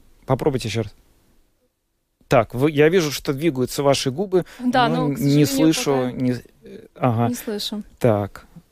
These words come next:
Speaker 2: Ну, э, пока, э, Андрюс, э, включит микрофон, э, немножко здесь ещё стоит уточнить. Э, пришла такая достаточно интересная, э, новость сегодня от, э, коллег. Э,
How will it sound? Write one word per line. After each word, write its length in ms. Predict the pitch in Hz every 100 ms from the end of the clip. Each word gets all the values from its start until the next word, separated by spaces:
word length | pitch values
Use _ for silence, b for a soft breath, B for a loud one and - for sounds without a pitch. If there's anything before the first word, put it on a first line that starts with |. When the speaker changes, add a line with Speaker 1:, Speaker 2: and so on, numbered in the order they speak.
| -
Speaker 2:
Ну, 160 | 262 330
э, 260 | - 254 254
пока, 760 | 254 277 302 285 - 233 233 220
э, 180 | 220 - -
Андрюс, 500 | 240 233 226 220 -
э, 460 | 226 220 214 196 220
включит 440 | 254 240 - -
микрофон, 580 | 240 240 233 - 381 453 B B B B B
э, 340 | 208 208 208 208
немножко 500 | 233 247 285 - 247
здесь 260 | 233 269
ещё 160 | 233 254
стоит 300 | - 262 -
уточнить. 680 | - 240 - 294 392 - 226
Э, 240 | 208 202 202
пришла 360 | 240 - 262
такая 480 | 254 247 233 220 - - -
достаточно 640 | - 233 233 247 - 262 254
интересная, 800 | 247 277 277 233 226 208 196 -
э, 220 | 175 214
новость 480 | 233 262 208 208 -
сегодня 680 | - 247 226 226 208 208 B B B B
от, 280 | 247 226 208
э, 140 | 202
коллег. 560 | - 247 262 349 440 -
Э, 720 | 247 233 226 220 208 - -